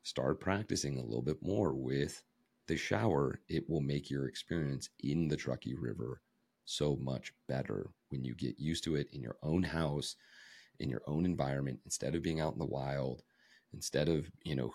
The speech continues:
who's gonna be there or not gonna be there. You're safe in your house, so it's a good way to practice being able to, in an external threat, feel safe. So start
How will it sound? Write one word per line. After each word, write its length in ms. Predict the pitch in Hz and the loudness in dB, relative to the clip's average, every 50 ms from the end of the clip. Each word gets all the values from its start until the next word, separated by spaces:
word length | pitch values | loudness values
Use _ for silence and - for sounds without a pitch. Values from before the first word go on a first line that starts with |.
| - | 0
who's 160 | - 92 85 - | 0 0 2 2
gonna 180 | 78 78 76 | 0 -2 -2
be 160 | - 71 76 | 0 0 0
there 220 | 76 73 71 69 69 | 0 2 2 2 0
or 80 | 67 64 | 0 -2
not 220 | 64 - 69 - | -2 -4 -4 -4
gonna 100 | - 76 73 | -4 -4 -4
be 180 | 69 69 69 | -2 -4 -2
there. 340 | 67 69 65 65 67 64 - - - | -2 -2 0 0 -2 -4 -6 -6 -4
You're 120 | 76 76 | -2 -2
safe 380 | 67 - - 85 90 95 98 - | -2 0 2 2 2 2 0 -2
in 80 | 90 90 | -2 0
your 120 | 95 82 | 0 -2
house, 400 | - - 71 62 69 80 - - | -2 -4 -2 -2 -2 -2 -2 -4
so 120 | - 71 67 | -4 -4 -4
it's 120 | 64 - | -4 -4
a 40 | 73 | -8
good 280 | 73 - - 82 90 - | -6 -2 0 0 0 0
way 200 | 90 78 71 - | 0 -2 -2 -4
to 80 | - - - - - | -6 -8 -12 -8 -4
practice 500 | - 62 - - - - - - - - - _ - | -4 -2 -2 -4 -6 -6 -6 -4 -4 -6 -8 _ -6
being 240 | 71 67 62 65 | -4 -4 -2 -2
able 360 | 65 65 64 64 65 65 64 - _ - - - - - - _ - | -4 -4 -4 -4 -4 -4 -6 -6 _ -20 -20 -20 -20 -20 -16 _ -4
to, 260 | - 78 71 71 - - - | 0 0 2 2 0 -2 -2
in 220 | 73 73 85 95 | 0 2 4 4
an 200 | 90 82 82 73 - - | 4 2 0 -2 -4 -8
external 500 | - - - - - - 73 69 65 - - | -10 -8 -8 -6 -4 -2 -2 -2 -4 -6 -6
threat, 360 | - - 62 62 62 - - - _ _ _ | -6 -4 -2 -2 -2 -4 -8 -16 _ _ _
feel 300 | - - - 50 52 - | -12 -8 -6 -6 -6 -6
safe. 420 | - - - - - - - - _ _ _ _ _ _ _ _ | -6 -8 -8 -10 -12 -14 -18 -20 _ _ _ _ _ _ _ _
So 160 | - - 80 | -2 -2 0
start 480 | 76 - - - 110 107 104 98 - | 0 0 -2 -2 0 2 2 2 0